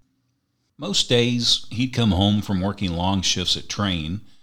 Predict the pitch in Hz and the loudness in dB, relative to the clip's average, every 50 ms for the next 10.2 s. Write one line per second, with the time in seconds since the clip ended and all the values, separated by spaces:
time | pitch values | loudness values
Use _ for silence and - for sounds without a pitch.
0 | _ _ - - 92 - 139 180 170 135 123 - - 123 127 139 139 120 110 98 | _ _ -12 -8 -2 -2 -2 0 2 0 0 0 0 0 0 0 0 0 0 2
1 | - - 123 117 110 117 131 131 - - 117 110 98 98 85 92 117 120 120 127 | 2 2 2 2 0 -2 -4 -4 -4 -4 -4 -2 -2 -2 -2 0 2 2 2 4
2 | 123 110 98 92 90 95 113 131 127 - 120 98 92 95 101 107 110 110 - - | 2 2 2 2 0 0 0 0 0 -2 -2 0 0 0 0 0 0 -2 -4 -6
3 | 101 85 - 87 85 85 113 117 113 - - - - 107 101 101 101 - 95 87 | -6 -4 -4 -6 -4 -4 -4 0 0 0 0 -2 -4 -6 -6 -6 -6 -6 -6 -6
4 | 80 76 - - 76 64 57 - - - - - - - - - - - - - | -4 -2 -4 -4 -4 -6 -10 -8 -6 -6 -6 -6 -8 -14 -20 -20 -20 -20 -20 -20
5 | _ - 113 113 120 117 98 98 87 - 104 107 107 98 92 82 87 82 87 98 | _ -4 -2 0 0 0 -2 -4 -4 -2 0 0 2 0 0 0 -2 0 0 0
6 | 101 95 90 85 87 87 - 87 85 87 95 95 - 82 78 76 - - - 107 | 0 0 0 0 0 0 -2 -2 -2 -2 -2 -2 -2 -4 -6 -8 -8 -4 -2 -2
7 | 95 76 - - - - - 90 87 82 78 71 - 107 98 82 101 101 95 95 | -2 -2 -4 -2 2 2 2 2 2 -2 -4 -2 -2 -2 -2 0 0 0 0 0
8 | 98 - 80 73 - - 104 98 - 92 87 85 - - 117 104 98 92 95 87 | -2 -4 -8 -8 -4 -4 -4 -4 -4 -6 -6 -6 -4 -2 0 0 0 0 -2 -2
9 | 82 92 101 95 85 78 76 - - 78 71 - 85 82 78 - 73 65 64 - | -2 0 0 0 0 -2 -6 -6 -6 -8 -6 -4 -6 -6 -6 -8 -10 -10 -10 -12
10 | - - 71 90 | -16 -16 -16 -16